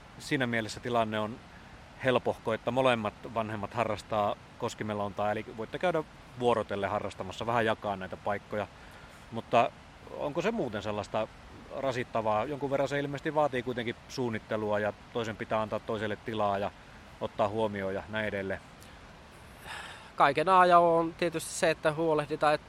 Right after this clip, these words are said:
Speaker 2: tilanne on tasapuolinen ja reilu kaikille. Et meillä on tietysti hyvä tilanne, että molemmat melovat ja molemmat voivat käydä, käydä vuorollaan melomassa. En usko, että tällaiset kahden viikon melontaretket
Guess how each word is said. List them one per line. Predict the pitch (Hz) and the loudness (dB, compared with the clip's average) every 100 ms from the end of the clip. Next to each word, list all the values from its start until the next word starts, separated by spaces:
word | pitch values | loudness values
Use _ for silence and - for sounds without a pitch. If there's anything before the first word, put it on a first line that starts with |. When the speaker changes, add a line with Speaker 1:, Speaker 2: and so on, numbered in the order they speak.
| - | 2
Speaker 2:
tilanne | 156 151 160 | 6 6 6
on | |
tasapuolinen | 151 143 120 120 113 107 107 107 | 4 4 2 0 -2 -2 -2 -2
ja | 113 104 - | -2 -6 -6
reilu | 139 131 117 | -2 0 -2
kaikille. | 104 120 107 110 104 107 - - - - - - - - | 0 0 0 -4 -8 -8 -12 -20 -20 -20 -20 -20 -20 -14
Et | 113 113 - | -14 -14 -6
meillä | 143 151 147 | 2 4 4
on | 143 | 0
tietysti | 156 151 170 | -2 -4 -4
hyvä | 165 160 151 | 0 4 4
tilanne, | 156 151 | 4 0
että | 147 165 | 0 2
molemmat | 165 151 123 - | 4 6 2 -2
melovat | 123 117 110 113 - | -2 0 0 0 -2
ja | 113 120 | -4 -6
molemmat | 110 123 135 123 110 | -4 -2 -2 -2 -4
voivat | 127 120 | -4 -6
käydä, | - 120 117 - - | -4 -4 -4 -6 -6
käydä | - 120 117 | -2 -2 -2
vuorollaan | 113 117 107 113 113 | -4 -4 -2 -2 -4
melomassa. | 117 117 117 113 - 107 - - - - - - - - - - - | -2 -4 -4 -6 -8 -10 -14 -20 -20 -20 -20 -20 -20 -20 -20 -16 -6
En | 127 151 | -2 -2
usko, | 147 - | -2 0
että | 147 - 143 - | 0 0 -4 0
tällaiset | 147 143 143 143 131 - - - - - - - - | 0 0 0 -2 -8 -14 -20 -20 -20 -20 -20 -16 2
kahden | 143 139 135 | 2 4 0
viikon | 131 131 135 | 0 -2 -2
melontaretket | 127 131 131 131 131 - 131 - | 0 -2 -2 -4 -6 -6 -8 -8